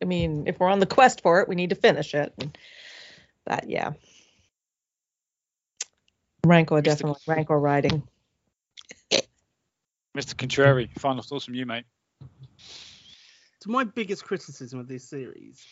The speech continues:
Speaker 3: is that they are playing it too safe in many ways, actually, which is quite a different place for me to be than I have been in other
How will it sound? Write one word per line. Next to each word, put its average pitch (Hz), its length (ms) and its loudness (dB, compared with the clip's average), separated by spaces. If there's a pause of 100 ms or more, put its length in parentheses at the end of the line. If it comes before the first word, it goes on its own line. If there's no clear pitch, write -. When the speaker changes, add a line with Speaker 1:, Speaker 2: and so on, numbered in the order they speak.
(120)
Speaker 3:
is 135 180 -8
that 151 240 -8 (160)
they 147 140 -2
are 135 80 -2
playing 143 300 -2
it 131 100 -8 (320)
too - 260 -10
safe 135 460 -10
in 113 100 -14
many 110 200 -12
ways, 110 340 -8
actually, 131 480 -14 (420)
which 156 260 0
is 156 220 0
quite - 420 4
a - 80 -4
different 156 460 -2
place 143 400 0
for - 140 -8
me 131 560 2
to - 100 -10
be 135 260 4
than 127 140 2
I 123 60 -2
have 127 200 0
been 123 300 0 (460)
in 131 500 2 (220)
other 131 480 4